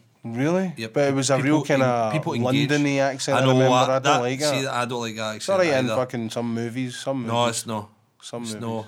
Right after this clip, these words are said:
Speaker 2: it's no. You're like Hitman, no, that's fucking rubbish.
Speaker 1: What?
Speaker 2: The movie Hit-, Hitman, Hitman.
Speaker 1: Was that one? There's no, there's no Londoners in that. You're getting your movies mixed up.
Speaker 2: No, is it Gangsters then?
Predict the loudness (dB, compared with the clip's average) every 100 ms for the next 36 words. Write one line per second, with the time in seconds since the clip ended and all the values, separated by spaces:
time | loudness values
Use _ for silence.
0 | -14 -14 -10 -6 -6 -8 -10 -10 -10 -10
1 | -10 -12 -14 -20 -20 -20 -20 -20 -14 -14
2 | -14 -18 -16 -12 -10 -10 -14 _ _ -14
3 | -10 -8 -10 -14 -18 _ -14 -12 -10 -10
4 | -10 -12 -10 -10 -10 -14 _ -14 -10 -10
5 | -6 0 2 2 2 4 2 2 2 2
6 | 0 0 2 2 0 -2 -2 -2 -2 -6
7 | -8 -6 -4 -4 -6 -8 -10 -10 -12 -14
8 | -14 -14 -14 -8 -6 -6 -8 -8 -8 -6
9 | -8